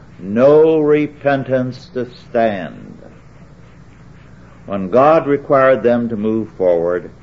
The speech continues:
they drew back in a fear of battle.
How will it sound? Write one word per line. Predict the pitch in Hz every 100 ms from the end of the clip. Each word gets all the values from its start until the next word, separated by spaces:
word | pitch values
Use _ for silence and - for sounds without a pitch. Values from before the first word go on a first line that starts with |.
| - - - - 92
they | 101
drew | 87 104 92
back | 101 95 95 - - - - - -
in | 98 92
a | 87 -
fear | 113 113 117
of | 117 -
battle. | 87 73 - -